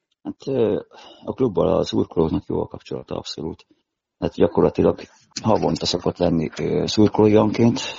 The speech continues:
de megvan a vezetőedzőnek a telefonszáma és a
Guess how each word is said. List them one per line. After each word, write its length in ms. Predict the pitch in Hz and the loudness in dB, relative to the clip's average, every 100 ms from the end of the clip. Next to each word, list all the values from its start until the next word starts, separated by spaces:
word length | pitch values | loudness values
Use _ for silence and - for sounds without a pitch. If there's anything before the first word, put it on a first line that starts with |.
| - - _ _ _ - | -18 -20 _ _ _ -4
de 500 | 85 85 78 87 - _ - - - | -2 0 0 -2 -6 _ -20 -20 -6
megvan 420 | 80 85 76 76 | -2 -2 -2 -4
a 220 | 76 - _ _ _ | -6 -8 _ _ _
vezetőedzőnek 760 | - 101 104 87 90 - 85 82 | -4 -2 -2 0 -2 0 -4 -4
a 40 | |
telefonszáma 680 | - 80 76 73 71 - 82 | -6 -8 -6 -8 -8 -8 -10
és 220 | - - - | -10 -12 -14
a 340 | - 73 - | -8 -6 -6